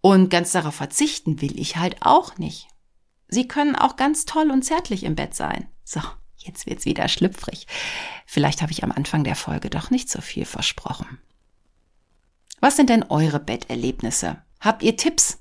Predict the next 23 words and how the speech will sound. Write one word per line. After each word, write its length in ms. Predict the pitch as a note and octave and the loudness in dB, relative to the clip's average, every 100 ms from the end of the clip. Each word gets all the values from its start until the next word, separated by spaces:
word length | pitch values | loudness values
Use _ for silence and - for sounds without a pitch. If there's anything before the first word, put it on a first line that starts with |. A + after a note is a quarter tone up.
| - | -2
Habt 160 | - - | 0 4
ihr 160 | - | 4
Anregungen? 720 | - E4+ G#3+ E3 E3 D3 C#3+ - - - - | 6 8 8 6 6 2 -2 -10 -18 -18 -8
Dann 160 | - G3 | -2 0
schreibt 440 | - G#3 G3+ - | 4 4 4 2
mir 160 | D#3+ D#3 | 2 4
gerne 380 | G3 A#3+ A#3+ - | 8 8 8 4
auch 140 | E3+ | 4
eine 140 | E3+ | 4
Mail 320 | F3 F#3 G#3 - | 6 6 4 2
an 260 | E3+ F3+ | 2 2
unterkatzen 720 | - C#4 A#3+ - A3 - F#3+ | 4 2 2 -2 -4 -2 -2
at 160 | - - | -2 -2
freenet 480 | - E3 C#3 B2+ - | 2 4 2 0 -4
punkt 200 | A#2 A#2 | -2 -2
de 280 | A#2 - - - - - - | -2 -4 -10 -20 -20 -20 -2
oder 260 | F#3+ D4+ - | 4 6 6
einen 200 | A#3 A3+ | 4 4
Kommentar 500 | A3 G3 F3 F#3+ F3 | 4 2 2 2 2
bei 140 | D3+ | 2
Insta 380 | - C4+ - G#3+ | 4 4 4 2
oder 180 | E3 D3 | 2 0
Facebook. 580 | - - - - - | -2 -8 -6 -10 -12